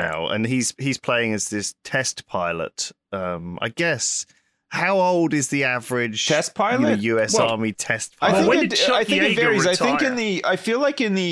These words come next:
Speaker 2: in the U S Army, probably younger, but, like, if it's nasa or something, older. Because normally, like, uh, if you're doing test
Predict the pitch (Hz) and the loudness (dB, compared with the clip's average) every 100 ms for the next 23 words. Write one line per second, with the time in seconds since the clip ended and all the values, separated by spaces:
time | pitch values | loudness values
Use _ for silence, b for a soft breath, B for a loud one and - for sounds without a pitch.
0 | - 165 156 151 156 156 113 131 165 190 | -2 -2 0 0 0 0 0 0 0 -2
1 | 196 b b b _ - 160 156 143 120 | -4 b b b _ 0 0 2 2 2
2 | 139 202 262 240 175 165 131 160 180 170 | 0 -2 -2 -4 -2 -2 0 0 -2 -2
3 | 190 - 131 123 156 - 220 220 208 226 | -2 -2 -2 0 -2 -2 -2 0 0 -2
4 | 220 254 240 208 - _ 131 175 117 67 | -2 -4 -2 -4 -6 _ -2 0 0 -2
5 | 58 - 135 147 170 165 180 240 196 139 | -4 -6 -4 -2 0 0 0 0 0 2
6 | 113 101 113 98 82 - 87 127 165 185 | 0 0 -2 0 -2 -2 -2 -2 -2 -2
7 | 208 190 151 - - | 0 -2 -2 -2 -2